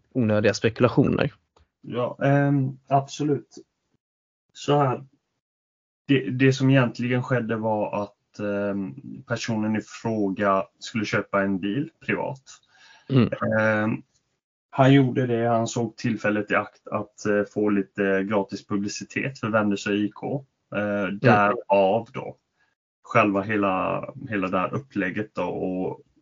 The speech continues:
Speaker 2: jag vet inte
Speaker 1: Mm.
Speaker 2: om de hade lagt upp det på Instagram eller vart det var någonstans. På sociala medier och så.
Speaker 1: Ja.
Speaker 2: Och, och det var, det var egentligen det som var grejen. Det var inte större än så. Jag menar,
Speaker 1: Mm.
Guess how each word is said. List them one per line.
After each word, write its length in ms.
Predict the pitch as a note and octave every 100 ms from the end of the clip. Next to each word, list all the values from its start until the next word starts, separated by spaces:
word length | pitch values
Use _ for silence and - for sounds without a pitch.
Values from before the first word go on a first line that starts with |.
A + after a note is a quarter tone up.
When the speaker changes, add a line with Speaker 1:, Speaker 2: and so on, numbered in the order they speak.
| _ - _ _ -
Speaker 2:
jag 140 | A#2
vet 80 | A#2+
inte 100 | A2+
Speaker 1:
Mm. 160 | A2 G#2+
Speaker 2:
om 60 |
de 60 | A2
hade 100 | G#2+ G2
lagt 240 | G2 -
upp 140 | G2+ -
det 100 | G2
på 760 | - G2 F#2 F#2+ F#2 F#2 F#2
Instagram 600 | G2+ G2+ F#2+ F#2+ G2 F#2+
eller 160 | F#2 F#2
vart 260 | F2+ F#2+ -
det 60 |
var 120 | F2+
någonstans. 520 | F2+ F#2 - F2 - _ _ _ _ -
På 80 | -
sociala 420 | A2 G#2+ F#2 F#2
medier 420 | F#2 E2+ F#2 F2+
och 100 | D2+
så. 100 | - - _ _ -
Speaker 1:
Ja. 180 | - A#2 - - _ _ _ - _ -
Speaker 2:
Och, 300 | D#3+ G#3 F3
och 100 | E3
det 120 | E3+
var, 160 | F3 -
det 120 | E3
var 80 | E3+
egentligen 520 | F3 C#3 D3 C#3+ C3
det 280 | C3 B2 C3+ - -
som 220 | - C3+
var 520 | B2+ A#2 A#2 G#2+ A2 G#2+ _
grejen. 680 | A2 A2 A#2+ G#2 G#2+ B2 A2+ -
Det 100 | C3+
var 220 | A2+ G#2 A#2+
inte 240 | B2 A2+
större 400 | - A#2 G2+ G#2
än 80 | G2+
så. 440 | - G2 F#2+ F#2+ _ _
Jag 140 | A2 A2
menar, 400 | G#2+ G2+ G2+ F#2+
Speaker 1:
Mm. 300 | G2+ F2+